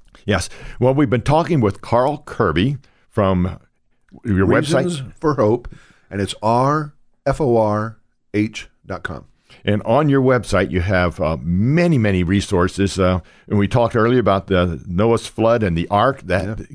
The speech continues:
Speaker 1: get that debunked one. It is absolutely excellent. We'll show you how all those creatures easily fit on the ark.
Speaker 2: And that new Lucy booklet, just go
Speaker 1: Yes.
Speaker 2: to the downloads and look for What About Lucy. And that's a brand new booklet. I just uploaded it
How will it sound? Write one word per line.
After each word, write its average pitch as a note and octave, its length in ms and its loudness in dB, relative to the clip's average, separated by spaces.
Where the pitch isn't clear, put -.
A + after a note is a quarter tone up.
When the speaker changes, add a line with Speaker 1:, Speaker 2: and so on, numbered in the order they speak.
Speaker 1:
get B2+ 320 -2
that B2 240 0
debunked G2 500 0
one. D#2+ 280 -2
It G2+ 180 0
is F2 280 -2
absolutely A#2 760 0
excellent. A#2+ 420 -4
We'll F2+ 120 -6
show - 260 0
you A2+ 140 2
how F#2+ 340 0
all A2+ 280 2
those C3+ 280 2
creatures F2 580 -2
easily F2+ 560 0
fit F#2+ 180 0
on F2+ 180 2
the F2+ 140 2
ark. D#2 360 -2
Speaker 2:
And A2 120 -2
that A2+ 140 -2
new C3 160 0
Lucy D3+ 340 2
booklet, G#2 380 -2
just A2 260 -2
go B2 120 2
Speaker 1:
Yes. F2 100 -4
Speaker 2:
to C3+ 80 0
the A#2 120 0
downloads B2+ 520 0
and A#2+ 80 -2
look A2 120 -2
for G2 120 -4
What F#2 240 0
About C3+ 400 0
Lucy. G2 480 -4
And F#2 80 -6
that's A2 140 -2
a G2 40 -6
brand A#2+ 280 0
new C#3+ 100 2
booklet. A#2 360 -4
I F2+ 80 -4
just A2 240 -4
uploaded B2 460 0
it B2 180 -2